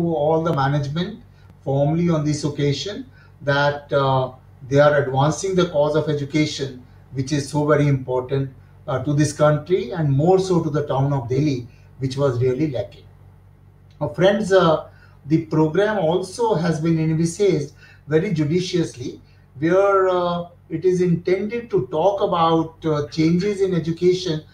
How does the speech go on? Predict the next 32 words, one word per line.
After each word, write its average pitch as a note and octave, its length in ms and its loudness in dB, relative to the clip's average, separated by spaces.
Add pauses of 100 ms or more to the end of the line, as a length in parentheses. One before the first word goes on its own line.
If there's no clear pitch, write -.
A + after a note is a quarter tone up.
(200)
in E3 160 0
different F3+ 400 0
formats, E3 480 0
in D3+ 100 -2
different E3 380 -2
sessions, C#3 560 -6 (340)
uh, D#3 440 0
as D#3+ 200 0
a F#3 80 4
result F3 500 0
of, E3 320 0
uh, D3+ 300 2 (340)
covid F3 320 6
nineteen. B2 480 -6 (1500)
So - 160 -8
I'm, E3+ 380 0
uh, D#3+ 340 2 (1080)
happy D3 380 -2
to G#3 80 -4
be G3+ 140 -2
here F#3 260 6
this E3+ 260 0
evening, D#3+ 520 -2 (440)
to D#3+ 80 0
be D#3+ 140 4
with D3+ 240 2
you, F3+ 300 2
to F#3 80 0
be E3 120 2
interacting D#3+ 560 -2
with D#3 240 -2
the C#3+ 380 -2